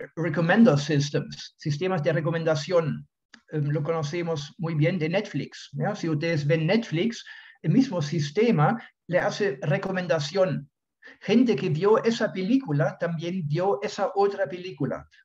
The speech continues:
O Amazon, gente que, que compró este libro, también compró ese otro libro. Me imagino todos los que estamos acá lo hemos visto alguna vez en nuestra pantalla,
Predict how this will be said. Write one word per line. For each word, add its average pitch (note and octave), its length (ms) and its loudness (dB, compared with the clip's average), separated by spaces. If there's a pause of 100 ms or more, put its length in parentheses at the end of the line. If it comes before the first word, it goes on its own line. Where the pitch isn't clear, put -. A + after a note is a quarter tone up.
O D3+ 320 4
Amazon, E3 640 2 (600)
gente G#3+ 320 4
que, C#3+ 380 -2
que E3 160 -4
compró F3 440 0
este A3 300 2
libro, A3+ 540 0
también F#3 340 2
compró F#3 440 -4
ese E3+ 220 -6
otro G3+ 320 0
libro. E3 520 -6 (160)
Me D#3 100 -4
imagino D#3+ 300 0 (140)
todos G3 640 4
los D#3+ 120 0
que E3 120 -6
estamos E3 340 -2
acá D#3 440 0 (160)
lo E3 120 -2
hemos F3 180 0
visto F#3+ 300 0
alguna E3+ 380 -2
vez D3 380 -2
en D#3 100 0
nuestra D3+ 380 -2
pantalla, D3 500 -2